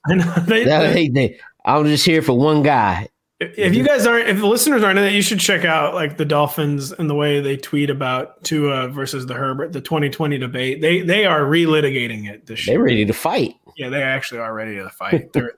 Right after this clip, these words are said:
Speaker 1: <laughs> ready to take up arms. And yeah, just come on, give us twenty twenty Herbert. Don't give us Oregon Herbert. We don't want, no one wants that, Chargers. Um, so no one wants the show to end, but it has to end 'cause we're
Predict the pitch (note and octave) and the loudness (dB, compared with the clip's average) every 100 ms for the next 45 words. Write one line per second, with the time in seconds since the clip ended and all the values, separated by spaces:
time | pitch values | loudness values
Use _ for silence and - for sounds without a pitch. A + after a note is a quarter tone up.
0 | - _ _ - D3+ C3+ A#2 - A2 G#2+ | -16 _ _ -6 -4 -4 -6 -10 -10 -10
1 | G#2 F#2 G2+ F#2 G2+ A2+ - - - - | -12 -12 -12 -12 -6 -6 -6 -12 -20 -20
2 | _ - C3 C#3 G#3 G#3 A#3 - - A3+ | _ -6 -4 0 0 0 -2 -2 0 0
3 | A#2 - - E3+ E3+ A#3+ - G#3+ A3+ G3+ | -2 -10 -6 -2 0 0 0 0 0 0
4 | G3+ E3+ C3+ A#2 A2+ C#3 D3+ G3+ C#3+ D3+ | 0 0 0 -4 -4 -6 -4 -4 -2 -2
5 | B2 G#2+ A2+ F#2+ D#2+ - D3 D#3 C#3+ C#3+ | -4 -8 -10 -12 -12 -6 -4 -2 -2 2
6 | E3 F3 D3+ C#3+ G#2+ F2 - D#2+ F2 - | 4 4 2 0 -8 -12 -12 -14 -14 -12
7 | G#2 - - _ D#2+ D#2 D#2+ F3 - _ | -10 -10 -12 _ -20 -18 -14 -16 -16 _
8 | - - - _ - C3+ A#3 D4+ C#4+ D4 | -20 -20 -20 _ -6 0 2 2 2 2
9 | B3 - F3 G#3+ C3 C#3 C#3 C3+ C3+ D3 | 2 2 2 2 2 2 2 2 2 0
10 | C3+ F#2+ G2 G2+ - _ _ G#2 A#2+ | -2 -8 -8 -10 -12 _ _ -12 -10